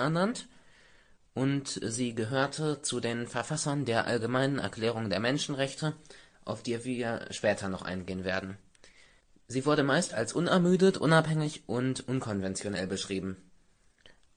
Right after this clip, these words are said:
Außerdem wurde sie ins Komitee drei berufen. Außerdem war sie Mitglied im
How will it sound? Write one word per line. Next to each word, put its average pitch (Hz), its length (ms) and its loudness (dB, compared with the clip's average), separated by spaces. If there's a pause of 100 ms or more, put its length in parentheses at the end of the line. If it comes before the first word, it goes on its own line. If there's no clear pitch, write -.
Außerdem 156 680 2
wurde 139 320 2
sie 127 200 -2
ins 127 460 -2
Komitee 131 540 2
drei 131 300 2
berufen. 107 720 -2 (1500)
Außerdem 131 520 -2
war 117 160 -6
sie 107 120 -8
Mitglied 139 680 -6
im 110 380 -4